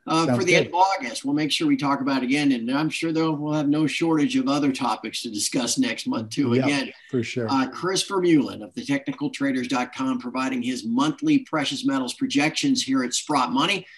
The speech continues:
Speaker 1: Please keep Sprott Money in mind anytime you're in the market to buy precious metals or store precious metals. And again, anytime you have any questions, just pick up the phone and give them a call at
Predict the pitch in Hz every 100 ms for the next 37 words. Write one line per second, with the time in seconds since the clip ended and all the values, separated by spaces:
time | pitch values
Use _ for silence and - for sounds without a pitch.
0 | - _ - 131 - 139 135 - 147 147
1 | 160 165 175 170 190 185 165 165 170 170
2 | 165 165 160 165 180 180 165 143 123 135
3 | 170 - 180 160 156 170 160 170 156 -
4 | _ _ _ 127 180 170 190 208 214 196
5 | 147 131 120 120 110 104 110 - _ -
6 | - _ 113 113 135 120 127 139 151 156
7 | 151 147 131 151 143 - 117 - - 139
8 | 131 120 135 131 127 120 117 120 117 104
9 | 101